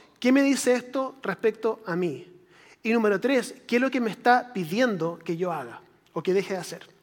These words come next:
Y que usted comience esta semana a hacerlo. Y permita que la palabra de Dios lo guíe que la palabra de Dios a usted le sirva de espejo y que la palabra de Dios a usted pueda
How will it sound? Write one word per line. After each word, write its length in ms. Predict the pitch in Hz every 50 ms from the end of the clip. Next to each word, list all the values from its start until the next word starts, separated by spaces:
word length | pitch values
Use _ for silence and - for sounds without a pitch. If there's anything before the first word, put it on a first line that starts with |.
| _ _ _ _ _ _ _ _ _ _ _ _ _ _ _ - _ -
Y 60 | 185
que 60 | 160
usted 160 | 170 - 262 247
comience 520 | 254 226 226 240 254 240 - 240 220 220
esta 160 | 202 - 247
semana 460 | 208 - 233 233 214 196 165 139 139 - - - _ _ -
a 120 | - 170
hacerlo. 480 | 170 170 - 185 165 143 127 127 - - _ _ _ - - - - -
Y 100 | 202 170
permita 640 | 208 196 196 208 214 240 277 277 233 170 139 - - - - - - _ _ _ _ -
que 100 | 202 185
la 80 | 180
palabra 440 | 170 175 170 185 202 220 220 220 220
de 80 | 208 196
Dios 440 | 214 220 214 175 151 - - - -
lo 160 | 156 156 151
guíe 540 | - 180 233 247 220 156 135 123 - - - - - - - - _
que 100 | - 196
la 120 | 185 180 165
palabra 440 | 180 175 185 196 202 214 214 214
de 140 | 214 208 196
Dios 300 | 196 214 214 208 214 - -
a 60 | 196
usted 340 | 156 - - 214 208 214 196
le 80 | 180
sirva 340 | 156 - 214 220 196 214 208
de 120 | 180 185
espejo 640 | 160 135 - - - 233 247 226 - - 156 139 - - - - -
y 100 | - 196
que 100 | 165 202
la 100 | 196 180
palabra 400 | 160 180 185 202 214 220 214 214
de 120 | 214 202 190
Dios 280 | 196 208 208 208 202
a 80 | - -
usted 300 | 160 - - 220 202 -
pueda 380 | - 214 208 214 214 202 -